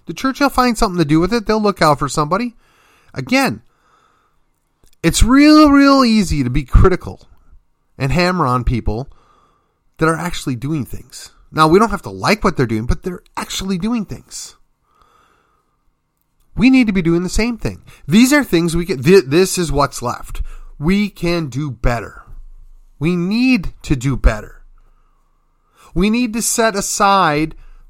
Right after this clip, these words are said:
whatever it is that's got us, uh,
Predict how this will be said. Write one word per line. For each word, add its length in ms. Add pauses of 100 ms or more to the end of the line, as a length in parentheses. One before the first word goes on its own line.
(460)
whatever 720
it 100
is 320
that's 440 (880)
got 240
us, 400 (460)
uh, 100